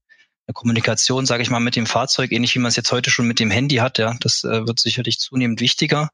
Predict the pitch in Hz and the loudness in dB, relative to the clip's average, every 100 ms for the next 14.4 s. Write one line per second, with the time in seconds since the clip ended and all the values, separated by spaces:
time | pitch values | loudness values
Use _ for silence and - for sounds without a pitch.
0 | _ - 120 113 - 117 120 - 123 - | _ -4 0 0 0 0 0 0 -2 -2
1 | 120 120 113 117 110 110 107 113 110 110 | 0 0 2 2 2 2 0 0 2 2
2 | 120 135 - 120 117 113 110 110 110 110 | 0 0 0 0 0 2 0 0 0 0
3 | 107 107 110 110 107 101 - 107 - 120 | 2 0 0 0 0 0 -4 -4 0 0
4 | 120 107 - 117 120 - 117 120 113 123 | 2 0 -2 -2 0 0 0 0 0 0
5 | 110 120 117 - 110 - 120 110 117 120 | 0 0 -2 -2 -6 -4 -4 -2 0 0
6 | 127 - 110 110 113 - 107 107 110 - | 0 -4 -2 0 2 2 0 0 0 0
7 | 113 110 101 - 113 113 - - 123 - | 0 0 0 0 0 -2 -6 -6 -2 2
8 | 117 117 110 - - 117 - 127 - 120 | 2 0 -2 0 0 2 0 -2 -2 -2
9 | 117 120 - 117 - 123 120 113 - 120 | 0 0 0 -2 -2 0 0 0 0 0
10 | 120 127 120 117 - - - 131 - 120 | 0 0 0 0 -4 -4 0 0 2 0
11 | 113 113 135 - 117 113 110 - 120 120 | 0 0 0 -2 -2 -2 0 0 0 0
12 | 120 113 113 107 113 113 107 - 113 - | 0 2 0 2 2 2 0 -2 -2 -2
13 | 107 117 - 113 101 104 107 117 107 107 | -2 0 2 0 0 0 0 0 0 0
14 | - 107 110 | 0 0 0